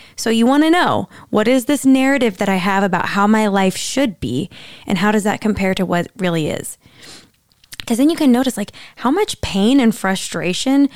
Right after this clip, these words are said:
might this be causing you? How is it preventing you from actually enjoying your current life?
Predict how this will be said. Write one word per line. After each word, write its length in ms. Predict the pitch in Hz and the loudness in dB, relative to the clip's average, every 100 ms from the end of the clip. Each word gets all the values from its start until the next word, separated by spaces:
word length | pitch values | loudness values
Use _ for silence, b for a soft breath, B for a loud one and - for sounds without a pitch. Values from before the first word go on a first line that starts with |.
| B | B
might 360 | - 196 220 - | -2 0 0 0
this 180 | 214 - | -4 -2
be 120 | 202 | -6
causing 460 | - 175 170 180 175 | -4 -4 -4 -4 -6
you? 240 | 175 - - _ _ _ b - | -6 -8 -14 _ _ _ b -8
How 240 | 202 247 | -2 0
is 140 | 277 | 0
it 140 | 302 - | -2 -6
preventing 560 | - 247 202 214 220 | -2 0 2 4 6
you 160 | 208 185 | 6 4
from 280 | - 185 180 | 2 -2 -2
actually 440 | - 185 - 208 - | -4 -6 -4 -4 -2
enjoying 520 | 190 180 180 180 180 | -2 0 0 0 0
your 100 | 175 | -2
current 380 | - 175 160 - | -4 -6 -6 -6
life? 440 | 139 - - - | -6 -6 -14 -20